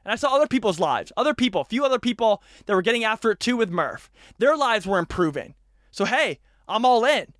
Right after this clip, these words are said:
It's a game changer. Let's do it. Well, my Murph trajectory all changed once my path crossed with another fitness influencer, right? Another brother in the space,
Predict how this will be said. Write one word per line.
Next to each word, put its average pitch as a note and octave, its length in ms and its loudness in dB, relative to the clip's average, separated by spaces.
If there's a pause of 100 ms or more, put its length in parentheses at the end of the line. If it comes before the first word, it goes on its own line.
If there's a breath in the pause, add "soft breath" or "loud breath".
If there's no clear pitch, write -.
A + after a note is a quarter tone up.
It's F#3 140 -6
a A3+ 40 2
game A#3+ 260 0
changer. D#3 500 -4 (100)
Let's D#3 160 -4
do C#4+ 160 0
it. - 160 -4 (1000)
Well, B3+ 360 0 (760)
my B3+ 120 2
Murph E4+ 240 0
trajectory A3 520 -2 (100)
all C4 220 4
changed - 720 -6 (800)
once A#3 260 -2
my A#3+ 160 0
path G#3+ 360 -4
crossed E3 580 -2 (240 soft breath)
with F3+ 140 0
another G3 300 0
fitness F#3+ 600 -4 (520)
influencer, D3+ 960 -4
right? F#3+ 340 -2 (920)
Another B3 180 4
brother A3 380 2
in G#3 80 0
the F#3 40 -2
space, F#3 580 -2